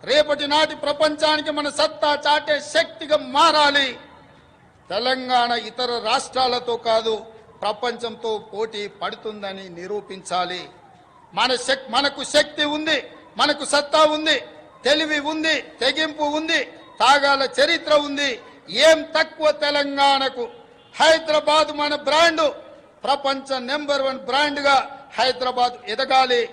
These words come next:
ఒక గొప్ప నిర్ణయాన్ని ఆనాడు లోక్సభలో ఆమోదింపజేసుకొని ఈనాడు తెలంగాణ రాష్ట్రం ఏర్పడ్డది అనంటే అందులో మొట్టమొదటి త్యాగం, సాహసం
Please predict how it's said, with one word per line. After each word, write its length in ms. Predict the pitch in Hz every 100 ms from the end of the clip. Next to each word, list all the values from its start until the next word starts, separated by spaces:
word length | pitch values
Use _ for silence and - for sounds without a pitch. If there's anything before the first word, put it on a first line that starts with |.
| - - _ _ _ _ -
ఒక 180 | 226 262
గొప్ప 420 | 262 262 262 277
నిర్ణయాన్ని 680 | 254 262 269 277 277 277 277
ఆనాడు 520 | 269 269 277 277 262 - - - - _ _ _ _ _ -
లోక్సభలో 760 | 160 247 277 277 277 269 269 269
ఆమోదింపజేసుకొని 1200 | 247 277 285 285 277 277 262 277 269 277 269 277 - - - _ _ _ _ _ _ -
ఈనాడు 440 | 247 269 277 285
తెలంగాణ 640 | 269 262 285 277 277 277 262
రాష్ట్రం 460 | 254 269 - 269
ఏర్పడ్డది 640 | 254 285 277 277 277 269 269
అనంటే 400 | 262 269 277 294 - - - - - _ _ _ _ -
అందులో 460 | 226 277 285 285 269
మొట్టమొదటి 760 | 247 277 - 277 277 277 269
త్యాగం, 520 | 262 269 285 277 277 262
సాహసం 640 | 254 277 269 262 277